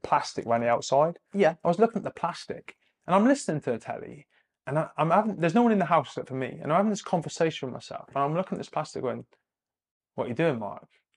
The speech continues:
Speaker 1: Why aren't you watching the T V? Turn your head.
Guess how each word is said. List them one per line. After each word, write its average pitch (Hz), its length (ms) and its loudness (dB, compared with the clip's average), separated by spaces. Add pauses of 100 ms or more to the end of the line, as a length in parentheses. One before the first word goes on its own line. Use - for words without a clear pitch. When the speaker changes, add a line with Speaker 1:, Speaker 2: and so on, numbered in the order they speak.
(1000)
Speaker 1:
Why 120 100 0
aren't 120 140 0
you 131 60 -2
watching 127 280 -6
the 113 60 -12
T 120 160 -8
V? 127 260 -6 (580)
Turn 131 160 0
your 120 100 -6
head. - 260 -10